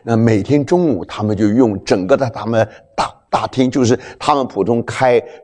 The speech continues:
整个长老会整个大厅的地方，在那个地方天天祷告，所以没有想到那个时候就带进了很大很大的复兴，非常大的复兴。那么可以说，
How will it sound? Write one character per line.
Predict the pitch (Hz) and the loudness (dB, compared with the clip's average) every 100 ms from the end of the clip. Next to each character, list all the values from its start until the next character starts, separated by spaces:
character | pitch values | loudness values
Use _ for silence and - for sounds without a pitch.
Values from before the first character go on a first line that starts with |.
| - | -2
整 | 110 98 | -2 0
个 | 110 | -2
长 | - 98 147 | -4 -2 0
老 | 110 | 0
会 | 95 139 107 - - _ | 0 0 0 -4 -16 _
整 | - 104 107 | -2 0 2
个 | 113 - - | 2 0 -6
大 | - 113 | -6 -6
厅 | - 131 | 0 2
的 | 117 | 2
地 | 90 104 | -2 -8
方， | 95 82 - | -10 -12 -4
在 | 107 | 0
那 | 143 | 0
个 | 139 | 0
地 | 104 | -4
方 | 90 82 | -8 -12
天 | - - 170 147 | -2 0 0 0
天 | 147 131 | 0 0
祷 | 101 80 87 | -2 -6 -2
告， | 131 131 - - - _ _ _ - | 0 0 -4 -18 -20 _ _ _ -6
所 | - | 0
以 | 104 | 2
没 | 104 | 4
有 | 123 | 2
想 | 101 87 | 2 -6
到 | 82 | -8
那 | 85 98 | -6 -4
个 | 113 | -2
时 | 110 87 | -4 -6
候 | |
就 | 92 92 | -6 -8
带 | - 90 | -8 -8
进 | 82 82 80 | -10 -12 -12
了 | 76 | -14
很 | - - - 90 | -10 -6 -6 -6
大 | - - - | -6 -6 -6
很 | - | -18
大 | - - | -18 -18
的 | - | -20
复 | _ | _
兴， | - - _ _ _ - | -20 -20 _ _ _ 0
非 | 214 | 0
常 | 202 117 | 0 -6
大 | 101 90 | -6 -6
的 | 85 | -8
复 | - | -14
兴。 | 85 - - _ _ _ _ | -20 -20 -20 _ _ _ _
那 | 123 | 0
么 | 123 | 0
可 | 113 117 | 0 2
以 | 147 113 | 2 0
说， | - | -6